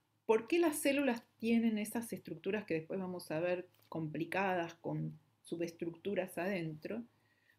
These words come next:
Porque así per-, pueden tener distintas concentraciones de cosas y, eh, cuando hace falta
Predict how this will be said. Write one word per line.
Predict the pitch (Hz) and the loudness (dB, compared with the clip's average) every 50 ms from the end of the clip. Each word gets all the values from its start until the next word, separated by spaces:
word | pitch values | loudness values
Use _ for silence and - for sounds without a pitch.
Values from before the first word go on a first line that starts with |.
| _ _ _ | _ _ _
Porque | - 220 220 220 - 233 | 2 2 2 4 4 2
así | 247 247 - 302 | 4 4 2 2
per-, | 302 320 320 277 226 - _ _ - | 2 2 0 0 -2 -8 _ _ 2
pueden | 262 285 294 294 285 285 269 | 4 4 4 4 2 0 2
tener | 269 233 226 220 240 254 262 262 233 | 2 2 4 4 4 4 4 2 0
distintas | 226 214 - - _ _ - 269 302 294 294 294 294 294 262 - | -2 -4 -8 -10 _ _ 0 2 4 4 2 2 0 0 0 -2
concentraciones | - 190 185 190 - 196 190 190 180 175 190 - - 208 214 220 208 196 | -2 -4 -2 -2 -2 -4 -2 -2 -2 -2 -2 -2 -4 -4 -2 -2 -2 -2
de | 175 170 | -2 -2
cosas | - 214 214 202 - - 196 202 226 233 - _ _ _ _ _ _ _ _ _ _ _ | -2 -2 -2 -2 -4 -6 -6 -6 -6 -8 -12 _ _ _ _ _ _ _ _ _ _ _
y, | - 220 247 277 302 302 294 294 - - _ _ _ _ _ | 0 2 6 8 8 8 8 4 0 -12 _ _ _ _ _
eh, | 175 180 175 170 165 160 156 147 156 - - _ _ _ - | -2 0 2 2 2 2 0 0 -4 -6 -14 _ _ _ 4
cuando | 196 190 190 190 185 202 208 | 6 6 6 6 6 6 8
hace | 226 247 247 - 240 | 6 6 6 4 4
falta | 240 - 254 240 208 185 185 - - 196 202 226 254 254 | 4 4 4 4 4 4 2 0 0 2 2 2 0 -2